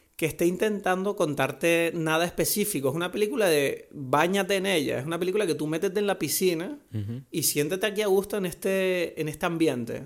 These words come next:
Speaker 2: Claro.
Speaker 1: O sea, siente este ambiente, siente esta sensación,
Speaker 2: Ujú.
Speaker 1: siente estos momentos. No, no busques argumentos, busca... Eh, vivir una época distinta en la que tú estás.
Speaker 2: Ujú.
Speaker 1: Y,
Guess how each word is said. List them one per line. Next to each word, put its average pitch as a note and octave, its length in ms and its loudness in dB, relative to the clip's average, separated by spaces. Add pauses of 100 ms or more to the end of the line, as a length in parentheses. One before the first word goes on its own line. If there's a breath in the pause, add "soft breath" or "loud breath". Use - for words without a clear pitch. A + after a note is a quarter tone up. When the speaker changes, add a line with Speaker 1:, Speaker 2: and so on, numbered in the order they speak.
(120)
Speaker 2:
Claro. A#2 220 -2
Speaker 1:
O D3+ 100 -4
sea, - 80 -6
siente F#3 400 2
este G3+ 120 -2
ambiente, C#3+ 600 -2
siente D#3 260 -6
esta F3+ 160 -6
sensación, E3+ 680 -2
Speaker 2:
Ujú. A2 140 -4 (360 loud breath)
Speaker 1:
siente D#3+ 300 0
estos F3 240 -2
momentos. E3+ 680 0
No, E3 200 -2
no F3 280 0
busques G#3+ 640 -2
argumentos, D#3+ 680 0
busca... G3+ 580 -2 (760 soft breath)
Eh, D3+ 400 8
vivir D#3+ 440 2
una F#3 200 0
época F3 300 0
distinta D#3 420 -2
en D#3 60 -2
la C#3+ 80 -4
que C3 100 -4
tú C#3 120 -4
estás. - 360 -8 (160)
Speaker 2:
Ujú. A2 200 -6
Speaker 1:
Y, F#2+ 120 -10